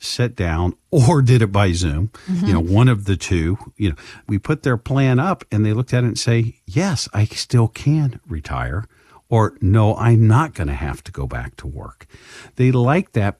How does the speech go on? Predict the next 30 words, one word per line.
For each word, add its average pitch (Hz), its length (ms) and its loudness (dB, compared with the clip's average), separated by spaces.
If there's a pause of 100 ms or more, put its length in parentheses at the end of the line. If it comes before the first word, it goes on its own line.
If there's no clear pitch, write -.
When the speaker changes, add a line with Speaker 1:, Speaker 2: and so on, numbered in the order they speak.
(100)
Speaker 1:
that 87 180 -6 (100)
we 92 160 -4
could 78 260 -6 (360)
adapt 104 500 -2 (100)
very 101 440 0
quickly, 101 640 -6 (120)
even 208 380 2
by 110 340 2 (240)
lowering 98 460 2
the 101 80 0
rates 76 300 -4
of 95 100 -6
return. 117 560 -4
I 95 140 0
think 95 320 -2
a 95 100 -2
six - 440 -6
to 95 120 -4
seven 90 260 -2
percent - 400 -6
expectation 82 840 -6
for - 180 -8
returns 82 640 -4
over 117 160 -2
the 104 80 0
next 123 280 -4
ten 135 140 -4
to 135 60 -6
fifteen 139 380 -2
years 151 260 -4